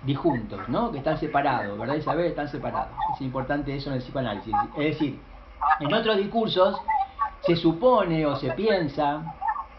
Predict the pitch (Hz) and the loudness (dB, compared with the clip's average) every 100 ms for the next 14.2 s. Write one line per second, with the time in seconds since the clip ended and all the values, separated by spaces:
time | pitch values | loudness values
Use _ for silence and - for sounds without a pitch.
0 | - - 135 202 185 175 151 147 - 147 | -16 -8 -4 -2 0 0 0 0 0 -2
1 | 147 180 175 151 139 135 123 185 190 185 | 0 2 2 2 0 -2 0 2 2 4
2 | 147 143 139 - - - - 185 190 160 | 2 0 -4 -8 -12 -12 -2 4 6 6
3 | 180 214 196 175 165 202 190 165 - 190 | 4 2 2 2 0 0 0 0 2 0
4 | 180 175 156 139 131 127 120 - - - | 2 2 4 2 2 2 0 -4 -8 -6
5 | - - - - - - 156 139 135 131 | -10 -10 -12 -12 -12 -6 -4 -2 -4 -6
6 | - - - 147 156 180 185 151 135 131 | -10 -4 2 4 4 2 2 2 0 0
7 | - 220 156 139 156 165 160 160 156 151 | 0 2 4 4 4 2 2 2 4 4
8 | 151 151 156 156 - - 151 151 156 151 | 4 2 0 0 -2 0 2 2 0 4
9 | 214 220 196 185 208 196 170 185 202 226 | 4 4 2 2 4 2 2 0 0 0
10 | 196 202 208 - 185 185 170 180 175 175 | 2 2 2 2 2 2 0 2 2 0
11 | 165 190 185 170 147 139 131 127 117 107 | 2 0 2 2 2 2 2 0 -2 -4
12 | - - - - 147 208 - 135 139 165 | -6 -8 -6 -2 0 0 -2 0 0 0
13 | 196 180 175 196 208 185 180 202 175 180 | -2 -2 0 0 2 0 0 -2 2 4
14 | 196 - | 2 -2